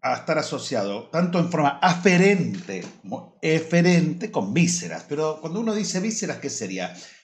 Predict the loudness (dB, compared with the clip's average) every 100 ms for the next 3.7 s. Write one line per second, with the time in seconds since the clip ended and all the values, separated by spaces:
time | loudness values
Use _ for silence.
0 | _ -4 0 0 0 -2 -4 -8 -10 -20
1 | _ _ _ _ -8 -6 -4 -8 -10 -2
2 | 2 4 4 0 -6 -10 _ _ -12 -12
3 | -10 -2 2 4 2 -2 -6